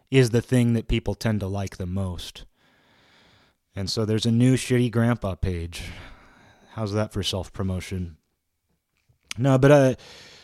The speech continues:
you know, I, I feel like it's something that represents me, and I think it plays into this whole nervous breakdown thing where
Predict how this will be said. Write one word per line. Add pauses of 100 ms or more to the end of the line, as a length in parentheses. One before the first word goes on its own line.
(240)
you
know,
I,
I
feel
like
it's
something
that
represents
me,
and
I
think
it
plays
into
this
whole
nervous
breakdown
thing
where